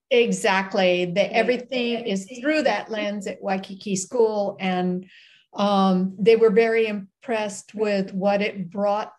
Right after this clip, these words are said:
to the students, the teachers, and the collaborative learning that was going on at the school. And, um, we're actually,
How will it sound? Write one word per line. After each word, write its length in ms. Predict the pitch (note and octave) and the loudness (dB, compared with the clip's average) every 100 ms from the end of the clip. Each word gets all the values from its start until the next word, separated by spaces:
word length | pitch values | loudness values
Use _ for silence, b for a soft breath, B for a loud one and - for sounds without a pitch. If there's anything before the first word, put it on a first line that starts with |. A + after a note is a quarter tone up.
| _ | _
to 140 | - G#3+ | -10 -8
the 120 | G3 | -6
students, 760 | F#3+ A3 G3 G3 G3 F#3+ - | -8 -8 -4 2 2 2 -4
the 120 | - G3 | -10 -10
teachers, 720 | - A3+ G3 A3 G3 F#3 F#3 - | -6 -6 -4 -2 0 -2 -4 -6
and 360 | G3 G3 F#3+ F#3 | -2 0 0 -2
the 60 | |
collaborative 840 | F#3+ G#3+ G3 F#3+ G3 G3 G#3 F#3 F#3 | -4 -6 -2 -2 -4 -6 -8 -8 -4
learning 540 | F#3+ F#3+ F#3+ F3+ F3 | 0 2 0 -2 -6
that 220 | F3+ - | -8 -4
was 240 | G3+ F#3+ - | -4 -4 -4
going 280 | G3+ F#3+ F#3+ | -4 -2 0
on 240 | A3+ A#3+ | 0 -2
at 160 | F#3+ - | -4 -6
the 100 | F#3+ | -12
school. 540 | - F3+ F3 E3+ B B B B _ | -6 -4 -4 -6 B B B B _
And, 420 | G3 G3 F#3 F3+ | 0 4 4 4
um, 560 | G3+ F#3 F3+ F3+ F#3+ F#3+ _ | 4 4 2 -2 -4 -6 _
we're 580 | A#3+ A#3+ B3 A3 D4 C#4 - | -4 -4 -2 2 4 2 0
actually, 840 | A#3 C4+ - C4+ B3 A3 G#3+ | -2 -2 -6 0 0 0 -6